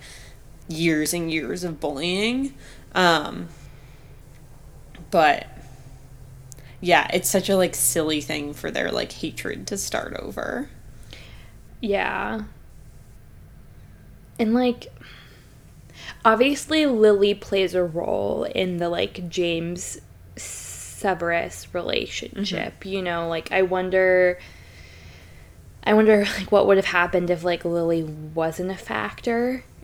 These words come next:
Speaker 2: in their
Speaker 1: Mm-hmm.
Speaker 2: relationship. Um, 'cause, like, obviously that's where, like,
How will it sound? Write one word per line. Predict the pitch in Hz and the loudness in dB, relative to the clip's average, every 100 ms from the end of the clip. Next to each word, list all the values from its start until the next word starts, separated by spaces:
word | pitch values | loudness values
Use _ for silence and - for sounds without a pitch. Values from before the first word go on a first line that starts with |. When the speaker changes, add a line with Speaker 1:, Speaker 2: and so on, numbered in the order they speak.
| - | -4
Speaker 2:
in | - 233 | 2 2
their | 247 | 4
Speaker 1:
Mm-hmm. | 247 | 2
Speaker 2:
relationship. | 247 240 240 - 240 240 254 247 247 240 - - | 2 2 2 2 0 0 2 2 2 0 -4 0
Um, | 180 170 180 202 185 | 2 0 -2 -6 -8
'cause, | - 208 | -4 4
like, | 202 196 | 4 6
obviously | 180 180 185 - 180 165 165 - - - - - - - - - - 175 | 6 8 6 4 0 0 -2 -6 -12 -20 -20 -20 -20 -20 -20 -20 -18 2
that's | 180 170 - 202 | 4 4 2 4
where, | 196 | 6
like, | 185 175 | 6 4